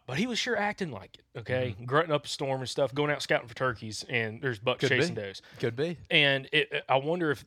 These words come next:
Speaker 1: just because the, the timeline of when they did this study, specifically on the breeding aspect, it's not, <clears throat> you know, keying in on any of that. If there was any doe fawns that came into heat a little bit later on,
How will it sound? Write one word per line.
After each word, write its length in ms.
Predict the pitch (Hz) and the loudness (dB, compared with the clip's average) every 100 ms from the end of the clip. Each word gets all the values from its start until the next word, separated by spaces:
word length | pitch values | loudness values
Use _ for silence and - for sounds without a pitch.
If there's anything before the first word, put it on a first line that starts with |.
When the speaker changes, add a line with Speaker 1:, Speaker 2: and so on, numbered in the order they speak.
| - | -8
Speaker 1:
just 200 | 147 - | -6 -6
because 300 | 151 147 135 | -2 -2 -2
the, 180 | 113 110 | -4 -6
the 120 | 120 | -6
timeline 580 | - - 139 139 131 120 | -6 -4 -2 0 -2 -2
of 160 | 110 110 | -4 -6
when 140 | 123 | -4
they 100 | 120 | -4
did 180 | 110 120 | -4 -6
this 120 | 113 | -6
study, 320 | - 127 117 | -6 -4 -4
specifically 380 | 107 - 127 120 | -6 -8 -8 -6
on 40 | 107 | -8
the 60 | |
breeding 340 | 95 127 135 117 | -6 -4 -2 -2
aspect, 420 | 107 - 113 110 | -2 -4 -6 -8
it's 240 | - 123 - | -6 -6 -2
not, 200 | 127 117 107 | -2 -2 -6
<clears throat> 100 | - | -6
you 120 | 131 | -4
know, 200 | 104 101 - | -2 -4 -10
keying 400 | - 135 120 117 | -6 -2 0 0
in 140 | 113 | -2
on 80 | 107 | -2
any 160 | 107 101 | -6 -8
of 60 | |
that. 140 | 98 101 | -10 -4
If 100 | 131 | 0
there 160 | 147 | 0
was 300 | 123 135 131 | 2 2 2
any 120 | 123 113 | -2 0
doe 240 | 117 113 | 2 2
fawns 280 | 110 117 110 | 0 -4 -4
that 60 | |
came 180 | 113 120 | -6 -6
into 100 | 110 | -6
heat 200 | 98 120 | -10 -12
a 20 | 120 | -8
little 100 | 113 | -8
bit 160 | 113 | -4
later 300 | 120 113 110 | 0 0 0
on, 260 | 107 110 | -2 -2